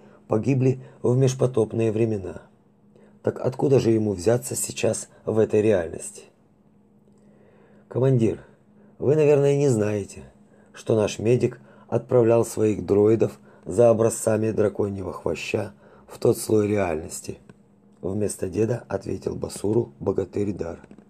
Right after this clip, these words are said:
«Ему были нужны образцы этого ядовитого растения,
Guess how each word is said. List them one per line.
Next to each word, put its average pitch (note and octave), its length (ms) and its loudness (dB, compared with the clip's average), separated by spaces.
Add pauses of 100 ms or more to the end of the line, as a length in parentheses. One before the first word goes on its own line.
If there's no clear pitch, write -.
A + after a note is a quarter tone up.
(840)
«Ему A2+ 420 0
были A#2 320 4
нужны A2+ 460 2 (160)
образцы A#2+ 760 2 (220)
этого G#2 300 0
ядовитого F#2+ 640 -2
растения, A#2+ 680 0